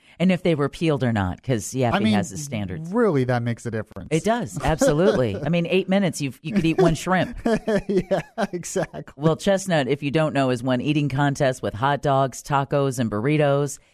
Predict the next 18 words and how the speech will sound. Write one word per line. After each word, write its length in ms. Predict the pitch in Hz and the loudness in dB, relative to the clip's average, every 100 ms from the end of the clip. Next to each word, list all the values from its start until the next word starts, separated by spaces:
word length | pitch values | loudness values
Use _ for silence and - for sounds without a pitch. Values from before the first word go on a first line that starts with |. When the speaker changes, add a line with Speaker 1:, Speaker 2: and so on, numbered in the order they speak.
| _ | _
Speaker 1:
His 220 | 151 147 | -2 -2
trick 260 | - 240 254 | -2 -2 0
is 140 | 196 | -2
to 120 | - 151 | 0 -2
wash 360 | 147 220 220 | 0 0 -2
down 320 | 160 180 208 | 0 2 2
the 100 | 196 | 2
food 360 | 180 - 185 185 | 0 2 2 4
with 220 | 147 131 | 2 0
warm 380 | 123 139 180 208 | -2 0 2 2
water 680 | 180 135 151 196 131 101 104 _ _ _ _ _ - | 0 0 0 2 0 0 -6 _ _ _ _ _ -2
that's 240 | 131 127 - | -2 -2 -2
aimed 220 | 151 170 | -2 0
to 60 | 147 | 0
help 240 | 127 143 | 0 0
relax 420 | 135 123 123 120 | 0 0 -2 -4
his 100 | 113 | -8
stomach. 440 | 107 - 104 80 | -6 -4 -2 -4